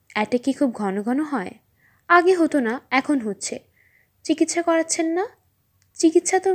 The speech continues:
মামা নেই, ডাক্তাররা কড়া ঘুমের ওষুধ দেন, এগুলি খেয়ে খেয়ে মাথা কেমন এলোমেলো হয়ে যায়।" আমাদের বাসার সামনে কোনো আম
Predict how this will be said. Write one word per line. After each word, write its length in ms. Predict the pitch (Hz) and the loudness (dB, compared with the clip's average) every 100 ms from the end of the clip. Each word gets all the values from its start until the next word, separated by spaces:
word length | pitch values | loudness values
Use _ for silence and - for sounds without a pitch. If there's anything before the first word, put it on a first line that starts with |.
| 320 | 0
মামা 240 | 285 302 320 | -2 0 0
নেই, 300 | 269 240 175 - _ _ _ _ - | 0 0 -4 -10 _ _ _ _ -4
ডাক্তাররা 520 | 226 226 - 262 311 | 0 0 0 0 2
কড়া 240 | 320 262 302 | 4 4 2
ঘুমের 300 | 226 208 196 | -2 -2 -2
ওষুধ 240 | 190 180 | -4 -8
দেন, 180 | 175 175 - _ _ _ - | -8 -10 -12 _ _ _ -4
এগুলি 260 | 269 302 | 2 2
খেয়ে 260 | 311 - 302 | 2 2 0
খেয়ে 260 | 294 330 415 | 0 -2 0
মাথা 320 | 302 240 277 | -2 -4 -4
কেমন 240 | 269 277 302 | -2 -2 0
এলোমেলো 380 | 285 277 285 294 | 0 0 0 0
হয়ে 200 | 294 285 | 0 0
যায়।" 240 | 302 359 - _ _ _ _ 254 | -2 -4 -6 _ _ _ _ -4
আমাদের 280 | 247 269 | -2 0
বাসার 260 | 247 247 285 | 0 0 -2
সামনে 280 | 339 349 302 | -4 -2 -2
কোনো 220 | 294 285 | -2 -2
আম 180 | 254 | -2